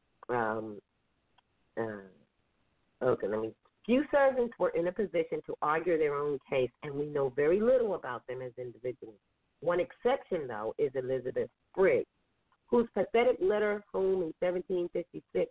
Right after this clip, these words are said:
was as desperate and futile as that was penned by that other indentured servant, Richard Freethorn, a hundred and thirty-four years later.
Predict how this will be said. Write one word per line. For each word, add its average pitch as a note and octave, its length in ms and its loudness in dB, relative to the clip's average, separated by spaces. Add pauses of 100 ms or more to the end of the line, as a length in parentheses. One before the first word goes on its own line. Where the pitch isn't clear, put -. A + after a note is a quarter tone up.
(140)
was D#3+ 220 2
as C#3 80 0 (160)
desperate C4 560 0 (440)
and C#3+ 140 -2 (120)
futile D#3 600 -2 (300)
as C3+ 220 2
that E3+ 220 4 (160)
was D#3 100 -2 (340)
penned F#3+ 320 0
by C#3 220 2
that C3+ 160 -2 (140)
other A#3 320 4
indentured C3 560 -6 (120)
servant, A#2+ 380 0 (640)
Richard G3 400 0 (120)
Freethorn, B2+ 540 -6 (320)
a A#2 100 -4
hundred F#3 540 -2 (120)
and A#2 200 -6 (160)
thirty-four A#3 920 0 (260)
years D3 420 2 (120)
later. B3 420 -2